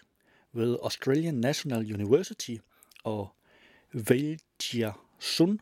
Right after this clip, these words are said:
fra Chinese Academy of Science, nye metoder i brug. Med hjælp fra skabelonerne fra tidligere jordskælv gennemgik de således dataene fra insight endnu en gang og fandt syvogfyrre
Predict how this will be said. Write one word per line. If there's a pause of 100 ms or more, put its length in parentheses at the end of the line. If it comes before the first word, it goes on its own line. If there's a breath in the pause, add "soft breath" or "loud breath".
fra (100)
Chinese
Academy
of
Science, (280 loud breath)
nye
metoder
i
brug. (1000 loud breath)
Med
hjælp
fra
skabelonerne
fra
tidligere
jordskælv (600 loud breath)
gennemgik
de
således
dataene
fra
insight
endnu
en
gang
og
fandt
syvogfyrre